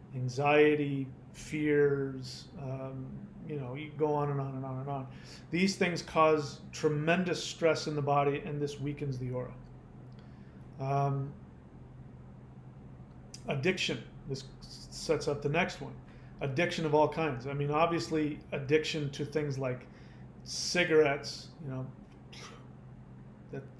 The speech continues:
that'll destroy your aura very fast. Cigarettes, alcohol, drugs, and also, um, use of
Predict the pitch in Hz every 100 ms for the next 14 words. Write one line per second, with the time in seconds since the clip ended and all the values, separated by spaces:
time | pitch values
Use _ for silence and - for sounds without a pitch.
0 | 135 143 143 139 131 - 143 135 131 151
1 | 135 127 127 123 139 123 - - - -
2 | - - - - 180 170 156 127 117 -
3 | - - - - - 143 151 151 139 139
4 | 135 135 131 - - - 127 120 143 143
5 | 139 135 127 - - - - 185 156 156
6 | 151 - 165 170 196 - 175 170 170 170
7 | - 160 151 151 147 147 147 143 - -
8 | - - - - - - - - 180 151
9 | 170 - 196 196 147 147 143